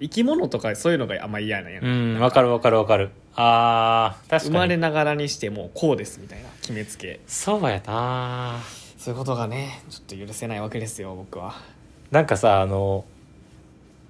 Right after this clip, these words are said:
Speaker 2: 男ってさ、
Speaker 1: うん。
Speaker 2: あの、あそこに生かされてる、その、息子に生かされてる生き物やみたいな。
Speaker 1: はいはいはいはい。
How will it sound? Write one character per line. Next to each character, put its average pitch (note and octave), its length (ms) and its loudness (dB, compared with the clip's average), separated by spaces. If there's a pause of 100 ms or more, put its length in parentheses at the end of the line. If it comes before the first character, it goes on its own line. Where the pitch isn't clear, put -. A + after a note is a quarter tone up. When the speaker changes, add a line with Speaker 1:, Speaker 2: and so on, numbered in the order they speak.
(520)
Speaker 2:
男 G3 400 2
っ G2 80 -2 (320)
て - 100 -6
さ、 F#2 360 2 (440)
Speaker 1:
う C3 60 -8
ん。 G#2 240 -10 (580)
Speaker 2:
あ A2 120 2
の、 F#2 460 -2 (720)
あ C#3+ 120 2
そ F3 120 4
こ B3 140 4
に C#3 140 2
生 G#2 60 -2
か A2+ 120 -2
さ A2 160 4
れ G#2 80 4
て G#2 160 0
る、 G2+ 240 0 (120)
そ - 180 -4
の、 G2 240 -2 (560)
息 E3 260 4
子 F3+ 140 8
に E3 220 4
生 D#3 40 0
か E3+ 140 4
さ D3 140 6
れ D3 100 4
て C#3 120 4
る C3+ 140 6
生 G#2 100 2
き A2 100 2
物 G#2 180 6
や F#2 100 2
み F2+ 120 -2
た F2+ 100 0
い F2 100 -4
な。 F2+ 220 -2 (300)
Speaker 1:
は A#2 100 -4
い G#2+ 60 -6
は G#2 120 -10
い G#2 60 -14
は G2+ 140 -14
い G2 60 -16
は - 120 -18
い。 F2 100 -18